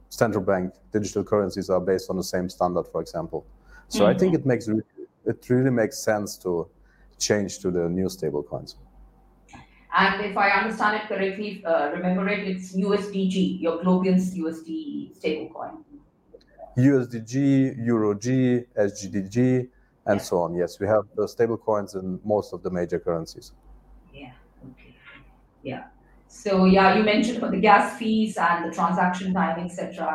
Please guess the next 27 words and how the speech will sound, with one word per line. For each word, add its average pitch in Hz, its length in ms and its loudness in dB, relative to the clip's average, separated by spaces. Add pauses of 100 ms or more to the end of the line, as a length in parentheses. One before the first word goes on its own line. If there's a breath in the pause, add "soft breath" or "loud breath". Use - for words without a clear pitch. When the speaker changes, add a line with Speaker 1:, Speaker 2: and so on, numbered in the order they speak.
Speaker 2:
I - 40 -8
think 180 180 -6
that's 160 220 -6
also 180 280 -8
the 185 140 0
reason 190 280 -2
why 170 200 0
you - 160 -4
picked 190 260 -4
up 180 180 -2
the - 300 -16 (120)
Zinfin, - 560 -8
<clears throat> - 40 -20
the - 380 -2
X - 160 -12
T 214 100 -20
C 190 220 -16
network. - 240 0
Speaker 1:
Right, 92 240 -2
yes. 92 280 0 (1080)
Yeah, 123 160 8
I 120 60 4
think 175 220 2
it 135 100 2
makes 131 260 2 (360)
sense, 123 320 -2
uh, 98 240 -4